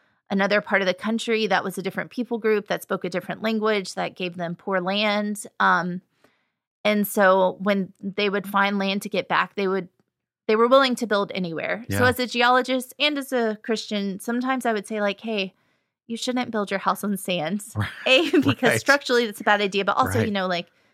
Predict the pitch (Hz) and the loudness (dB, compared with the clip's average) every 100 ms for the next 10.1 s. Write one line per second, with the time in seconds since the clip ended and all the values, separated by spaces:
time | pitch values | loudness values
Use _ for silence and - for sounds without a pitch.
0 | _ - 208 202 107 208 196 185 - 175 | _ -4 0 2 2 0 0 -2 -4 -4
1 | 175 - 175 139 185 175 180 175 92 - | -6 -8 -8 -8 -10 -16 -6 -2 0 0
2 | - 139 92 - 190 185 175 185 _ _ | -2 -2 -2 0 2 2 0 -6 _ _
3 | _ _ _ _ _ _ _ _ _ 226 | _ _ _ _ _ _ _ _ _ 0
4 | 226 240 - - 202 190 180 208 196 196 | 0 -2 -4 -10 2 4 4 0 -2 0
5 | 175 175 180 185 175 175 175 156 - - | 0 -2 -4 -4 0 0 2 0 -2 -12
6 | - 185 190 202 - _ 196 190 196 180 | -14 -12 -8 -10 -12 _ -12 -6 -4 0
7 | 180 180 - - 175 170 170 - 175 160 | 0 0 -4 -4 0 0 -2 -10 -6 -4
8 | 151 160 180 196 _ _ 247 196 - 160 | -4 -4 -8 -12 _ _ _ -16 -12 -10
9 | 160 185 _ _ - 107 104 190 160 - | -10 -12 _ _ -4 -4 -4 -6 -6 -8